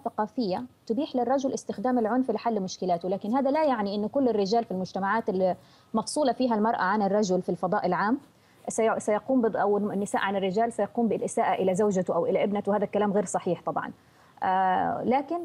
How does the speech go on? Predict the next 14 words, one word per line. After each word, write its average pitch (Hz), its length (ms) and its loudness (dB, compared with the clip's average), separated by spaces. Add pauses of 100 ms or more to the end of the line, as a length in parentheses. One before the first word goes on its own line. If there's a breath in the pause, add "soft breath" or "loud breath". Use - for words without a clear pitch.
(140)
بالتأكيد 233 720 -2
أنه، 208 500 -4
آم، 196 380 -2 (560 soft breath)
تشجيع، 233 500 2
آه، 196 420 0
أنه 202 160 0
ما 262 100 2
يكون 285 220 0
في 277 160 2
نمط 262 300 2
وحيد 208 400 0
مقبول 190 400 0
من 175 100 0
المجتمع 170 520 -2